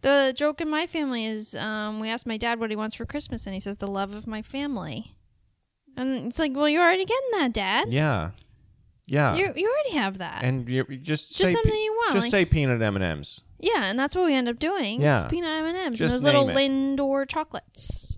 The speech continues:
Speaker 2: Those are pretty good.
Speaker 1: Yeah.
Speaker 2: The ones with the soft inside or the
Speaker 1: Mm.
Speaker 2: crunchy inside?
Speaker 1: Soft.
Speaker 2: Yeah.
Speaker 1: The blue kind. That's what I get him.
Speaker 2: The blue kind. That's a good kind.
Speaker 1: Yeah.
Speaker 2: Well, listen, I mean, that's the story of Mother's Day, Grace, is that a
Speaker 1: Mm-hmm.
Speaker 2: woman wanted to honor her mother who did all these things,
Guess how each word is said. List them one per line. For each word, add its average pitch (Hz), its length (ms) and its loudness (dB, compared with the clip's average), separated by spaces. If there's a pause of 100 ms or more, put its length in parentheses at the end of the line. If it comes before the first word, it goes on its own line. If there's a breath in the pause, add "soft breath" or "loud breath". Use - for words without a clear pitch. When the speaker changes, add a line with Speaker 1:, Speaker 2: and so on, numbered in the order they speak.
(120)
Speaker 2:
Those 127 180 0
are 131 60 -6
pretty 120 180 -4
good. 113 320 -2 (160)
Speaker 1:
Yeah. 254 240 -2 (220)
Speaker 2:
The 127 60 -6
ones 147 220 0
with 143 120 -2
the 120 140 -2
soft 117 420 -4
inside 151 360 -2
or 117 80 -2
the 101 80 -4
Speaker 1:
Mm. - 100 -10
Speaker 2:
crunchy 110 300 -4
inside? 85 440 -8 (220)
Speaker 1:
Soft. - 480 -4 (100)
Speaker 2:
Yeah. 87 220 -8 (600)
Speaker 1:
The 214 80 -6
blue 190 280 -6
kind. 165 340 -12
That's 185 200 -12
what - 120 -12
I - 100 -14
get - 200 -16
him. - 140 -16
Speaker 2:
The 98 60 -8
blue 92 220 -4
kind. 80 400 -8
That's 147 200 -8
a - 40 -18
good - 180 -6
kind. - 260 -12 (160)
Speaker 1:
Yeah. - 100 -14 (540 loud breath)
Speaker 2:
Well, 151 220 6
listen, 113 380 0
I 95 100 0
mean, 135 220 0
that's 143 260 2
the 175 80 -4
story 131 320 4
of 110 80 2
Mother's 95 340 0
Day, 71 160 -2
Grace, 78 360 -4
is 101 140 -2
that 104 140 4
a 101 60 4
Speaker 1:
Mm-hmm. 104 100 2
Speaker 2:
woman 131 280 2
wanted 117 240 0
to 120 100 2
honor 113 300 4
her 123 120 6
mother 92 460 2
who 101 160 0
did 95 180 0
all 110 140 2
these 120 220 -2
things, 104 600 0